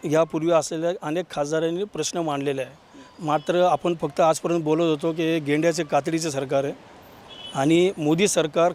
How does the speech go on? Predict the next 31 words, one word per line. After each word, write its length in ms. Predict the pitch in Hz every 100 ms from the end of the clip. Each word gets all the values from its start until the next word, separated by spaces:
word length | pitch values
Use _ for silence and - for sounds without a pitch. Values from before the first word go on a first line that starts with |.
| -
खरं 260 | - 202 202 - - -
ते 60 | 190
ठरलेली 460 | - 151 165 156
आहे. 160 | 127 120 - - - - -
कारण 340 | 156 170 202 226
आपण 260 | - 156 196
पाहिलं 300 | 190 180 190
असेल, 140 | 180
मॉब 280 | 175 156 175
लिंचिंगची 400 | 180 175 185 180
घटना 300 | 156 127 160
असेल, 420 | 135 - 139 - - - - -
मुस्लिमावर 440 | 143 - 175 180
होणारा 280 | 175 180 180
अन्याय 240 | 165 175
अत्याचार 380 | 165 - 165 160
असेल, 340 | 139 143 135 -
तीनशे 240 | 170 202
सत्तर 340 | 175 - 208
कलमाखाली, 720 | 180 180 175 190 - 170 185 226 - - -
कलमाचा 460 | 165 170 196 196 214 190 -
विषय 280 | 175 170
असेल 280 | 190 156 156 160
किंवा 300 | 208 220 208 - - - -
दोन 260 | 147 202 220
समाजामध्ये 600 | 185 190 196 202 196 214
तेढ 280 | - 208
निर्माण 320 | 208 202 214 214
करणारे 260 | 208 214
पिक्चर्स 480 | 226 202 - 240 220
असतील, 320 | 185 - 147